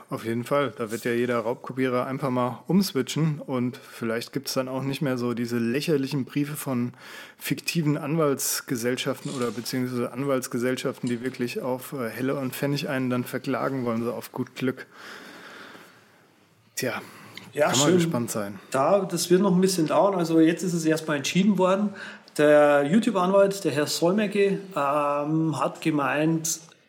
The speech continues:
Speaker 2: in einem seiner Videos, das wird wohl jetzt noch bis zum Herbst dauern, bis man da dann quasi die, ähm,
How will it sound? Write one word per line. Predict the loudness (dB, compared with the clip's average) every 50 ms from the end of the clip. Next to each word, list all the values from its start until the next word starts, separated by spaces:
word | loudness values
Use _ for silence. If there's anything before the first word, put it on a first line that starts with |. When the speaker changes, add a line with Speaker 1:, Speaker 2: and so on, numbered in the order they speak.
| _ _ -20 -20 -20 _ _ _ _ -20 -14 -8 -6 -6 -6 -6 -10 -8 0
Speaker 2:
in | 2 4 4 4 2
einem | 0 0 0 0 0 0 0
seiner | 0 0 0 0 2
Videos, | 2 4 6 6 6 4 2 -2 -8 -12 -8 -4
das | -2 0 4
wird | 6 4 6
wohl | 6 4 6
jetzt | 6 4 4 4 2
noch | 2 2
bis | 2 -2 -4
zum | -2 -2 -2
Herbst | 0 2 2 2 0 0 -4 -8 -10 -14 -18 _ _ _ _ _ _ _ _
dauern, | -2 0 2 4 4 4 4 4 4
bis | 4 4 4 4
man | 2
da | 2 2 0 0
dann | 0 -2 -2 -2 -4 -4
quasi | -4 -2 -2 -2 -2 -4 -8
die, | -8 -6 -4 -2 -2 0 0 -2
ähm, | -2 -4 -4 -6 -6 -6 -6 -6 -6 -8 -8 -10 -12 -14